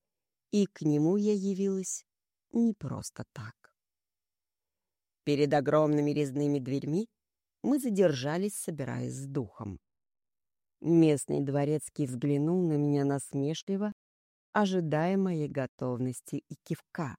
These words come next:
Я приняла у сопровождающего меня советника свиток и шагнула навстречу своему будущему. Первое, что я увидела,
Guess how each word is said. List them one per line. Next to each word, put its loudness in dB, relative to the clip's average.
Я 2
приняла 0
у -6
сопровождающего -4
меня -2
советника -4
свиток -4
и -4
шагнула 0
навстречу -4
своему -6
будущему. -8
Первое, 2
что -8
я -2
увидела, -6